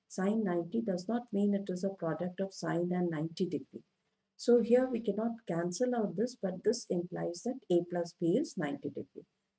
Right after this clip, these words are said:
The second condition that is given is cos A minus B is equal to one. So this is equal to cos of zero degree. So A minus B is equal to zero degree,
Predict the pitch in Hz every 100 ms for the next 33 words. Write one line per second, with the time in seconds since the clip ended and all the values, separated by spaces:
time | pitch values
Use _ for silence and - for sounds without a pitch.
0 | _ - 196 190 226 311 311 240 220 220
1 | 214 196 170 - 170 - 156 160 180 254
2 | - 175 196 - - 180 190 180 160 151
3 | 156 165 - 175 156 - _ _ _ _
4 | 202 196 202 226 - 254 233 208 170 156
5 | 147 175 - _ _ _ - 196 214 254
6 | 233 196 180 160 156 156 262 - 165 190
7 | - - - 226 - - 160 156 - -
8 | - - - _ _ _ - 233 226 196
9 | 247 262 208 165 160 160 - 180 185 143
10 | - - _ _ 180 - 180 180 165 151
11 | 151 262 277 - 165 190 180 143 135 -
12 | 226